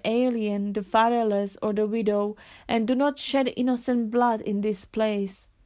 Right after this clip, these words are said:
For if you are careful to carry out these commands, then kings who sit on David's throne will come through the gates of this place, palace,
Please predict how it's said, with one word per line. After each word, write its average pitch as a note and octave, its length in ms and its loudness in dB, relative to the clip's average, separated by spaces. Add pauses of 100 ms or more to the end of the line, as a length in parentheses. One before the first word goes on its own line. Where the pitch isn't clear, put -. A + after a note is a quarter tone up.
(320)
For - 240 0
if - 220 -4
you A#3+ 160 2
are A3+ 220 2
careful B3+ 560 -2
to G#3 160 -10
carry A#3+ 420 0
out G#3+ 240 2
these G#3+ 220 -6
commands, A3 640 -4 (260)
then A3 200 0
kings D4 500 -2
who A3+ 100 0
sit B3 300 -2
on G#3+ 220 0
David's A3 520 -2 (140)
throne A3 640 -2 (240)
will A3+ 160 0
come A#3 320 -2
through A#3+ 460 -2
the B3 100 0
gates A#3 440 0
of - 220 -6
this A3 260 -2
place, G#3+ 840 -4 (260)
palace, G3+ 540 -2